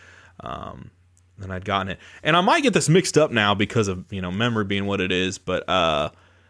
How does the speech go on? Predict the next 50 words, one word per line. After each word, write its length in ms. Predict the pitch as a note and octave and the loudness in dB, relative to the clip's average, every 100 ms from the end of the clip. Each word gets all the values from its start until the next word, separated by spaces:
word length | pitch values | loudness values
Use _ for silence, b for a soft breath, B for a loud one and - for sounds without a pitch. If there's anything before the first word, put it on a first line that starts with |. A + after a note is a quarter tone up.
| b - | b -6
I 60 | |
think 220 | - B3+ | -2 0
my 140 | G3+ B2+ | 2 2
dad 340 | A2+ D3 E3+ | 6 6 6
also 360 | C3+ D#3+ - C3 | 6 6 6 4
rented 340 | A2+ G#2 G#2 | 4 4 2
me 140 | G2 F#2 | 2 2
an 80 | |
Xbox 720 | F2+ F#2 - F2 E2+ - - - - | 2 0 0 2 2 -2 -8 -10 -2
and 180 | G2+ F#2+ | -2 2
Halo, 480 | G2+ F#2+ F2 F2 | 2 2 4 2
and 180 | E2+ G2+ | 2 2
that 160 | B2+ E3+ | 2 2
was 100 | G3+ | 0
how 200 | B3+ C4 | 0 -2
I 100 | F#3 | -2
beat 260 | A#2 D3 | 2 2
it 100 | A2+ | 2
my 140 | C#2+ C#2+ | -2 -6
first 320 | - C#2 - | -4 -4 -4
time. 360 | C2+ G#1 G#1+ - | -6 -8 -10 -2
I 100 | C3+ | 0
don't 200 | F3+ - | 0 0
think 160 | E3 C#3 | -2 0
I 80 | |
actually 320 | G2 C3+ B2 - | 0 0 -2 -2
owned 280 | G#2+ A2 F#2 | 0 2 0
that 180 | D#2 - | 0 0
Xbox, 680 | F2+ - - G#1 - - | -2 -2 -2 -2 -4 -6
because 280 | G2+ A#2 A2 | -4 0 0
it, 80 | G2+ | 0
when 160 | G#2 | -2
my, 180 | G#2+ G#2 | 0 0
by 260 | G2+ D#2+ A#2+ | 0 0 0
the 80 | A#2 | 2
time 180 | E3+ | 0
my 80 | D3+ | 2
mom 340 | A2+ A#2+ C3 A#2 | 2 4 4 4
got 280 | A2+ A#2+ | 2 2
me 140 | F#2 F#2+ | 0 -2
it, 220 | F2 - b b b b b b b _ _ - - - - | -2 -6 b b b b b b b _ _ -20 -20 -20 -6
the 200 | A#2 A2+ | 0 2
one 280 | A#2 C#3 C3+ | 4 4 4
game 220 | A#2 C3 A#2+ | 4 2 2
she 140 | A#2+ | 2
got 220 | B2 D3 | 2 2
me 120 | A2 F#2+ | 0 0
was 400 | G2+ E3 C#3 - | 4 4 4 -2
Combat 360 | F#2+ F2 E2+ | -2 0 0
Evolved, 440 | E2 C#2+ C#2+ C#2+ | -2 -2 -4 -4